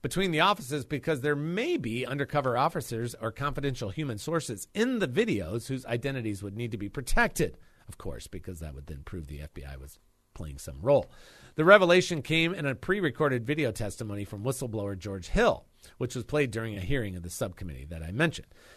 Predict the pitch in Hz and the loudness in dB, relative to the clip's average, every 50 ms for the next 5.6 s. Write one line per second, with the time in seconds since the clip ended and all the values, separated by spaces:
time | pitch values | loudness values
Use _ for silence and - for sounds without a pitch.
0 | - - - 156 165 156 147 151 175 165 147 143 135 139 147 143 143 131 110 101 | -6 0 2 4 4 4 2 2 2 4 4 2 4 4 4 4 4 2 0 2
1 | 165 185 202 208 139 - - - - - - - 131 127 120 123 127 131 123 117 | 4 4 6 6 4 0 -2 -8 -10 -10 -10 -8 -6 -4 0 2 2 2 2 0
2 | 113 113 110 107 - - 202 190 - 196 - 120 113 - 127 107 98 107 101 101 | 0 -2 -2 0 0 2 2 2 0 -2 -4 -4 -2 -2 -4 -4 -4 -2 -2 -2
3 | 101 104 104 113 107 92 - - 123 110 - - - - 98 90 92 90 92 92 | -2 -2 -2 -4 -4 -6 -6 -4 -4 -4 -6 -6 -10 -10 -10 -8 -8 -8 -8 -10
4 | 87 - - 104 90 - 107 95 90 85 - 85 90 104 95 87 90 95 101 101 | -6 -4 -4 -4 -4 -6 -8 -10 -10 -10 -10 -10 -8 -8 -8 -8 -8 -8 -8 -10
5 | 98 - - - - 135 147 156 135 110 101 104 | -10 -12 -14 -12 -4 0 0 0 0 0 -4 -6